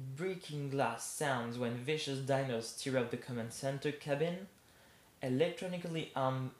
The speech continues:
fence sounds alarm when ferocious dinos attack. And telescoping crane lift dinos and move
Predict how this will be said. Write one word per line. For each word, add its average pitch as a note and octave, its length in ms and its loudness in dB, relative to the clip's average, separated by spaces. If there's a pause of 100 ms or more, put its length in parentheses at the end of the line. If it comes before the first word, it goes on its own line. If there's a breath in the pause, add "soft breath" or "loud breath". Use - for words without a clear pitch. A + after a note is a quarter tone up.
fence B2+ 300 -2
sounds C3 440 2
alarm C3 440 0
when A2 100 -4
ferocious B2 560 0
dinos B2 560 0
attack. B2 520 -2 (540 soft breath)
And B2+ 220 -4
telescoping F3 680 -2
crane B2+ 440 -2
lift B2 380 -6
dinos C3+ 580 2
and B2+ 160 -4
move C3+ 180 -2